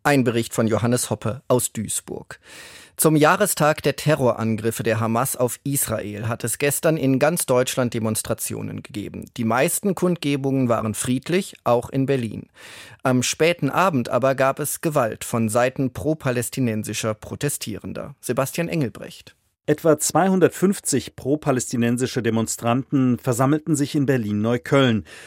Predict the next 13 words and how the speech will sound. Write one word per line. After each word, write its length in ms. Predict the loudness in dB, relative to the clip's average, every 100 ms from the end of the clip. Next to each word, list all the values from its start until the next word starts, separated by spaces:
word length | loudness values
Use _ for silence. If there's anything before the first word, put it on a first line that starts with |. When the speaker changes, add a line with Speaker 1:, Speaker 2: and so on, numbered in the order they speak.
| -4
Speaker 2:
Am 100 | -2
späteren 480 | 0 2 2 2 2
Abend 560 | 2 -2 0 0 -2 -6
eskalierte 720 | -6 -2 0 4 4 4 0
die 120 | -4
Situation. 800 | -6 -6 -6 -6 -4 -2 -2 -4 -8 -14 -2
Demonstranten 840 | 2 2 0 2 2 2 2 2
warfen 340 | 4 2 2 -4
Steine 520 | -2 0 2 2 2
und 160 | 0 -2
Knallkörper 880 | 0 2 2 2 0 -2 -2 -4
auf 220 | -4 -8 -6
Polizisten. 720 | -6 -4 0 0 0 -4